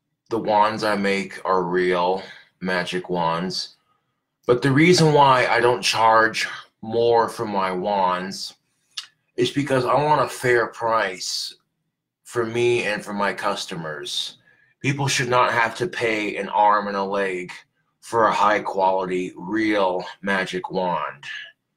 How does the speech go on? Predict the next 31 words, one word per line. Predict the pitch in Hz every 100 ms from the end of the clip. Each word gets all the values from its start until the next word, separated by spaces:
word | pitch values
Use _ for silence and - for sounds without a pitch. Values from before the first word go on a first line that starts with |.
| _ _ _ _ _
Real | - 123 131
magic | 127 123 117 -
wands | 101 104 107 104 -
at | 101
a | 101
reasonably | 95 107 104 104 98 101
affordable | 92 - 95 95 90 80
price. | - 90 78 58 - - - - _ _ _ _ _ _ _ _ _ -
Considering | 147 131 165 165 165 156 131
that | 120
they're | 120
selling | - 131 123 113 -
prop | - 123 120 113 - -
magic | 113 101 98 92
wands, | 98 92 90 92 -
yes, | 107 95
I | - 104
said | - 95
it, | 92 - -
prop | - - 110 90 95 - - - -
replicas, | 98 92 95 87 - 85 90 - - - _ _ _ _ _ -
people | 156 151
are | 135
selling | 131 139 127 117
prop | - 127 120 120 107
wands | 107 101 98 92
for | 98
the | 92
same | 90 - 107 117 113
exact | 101 110 101 -
price, | - 98 80 67 - -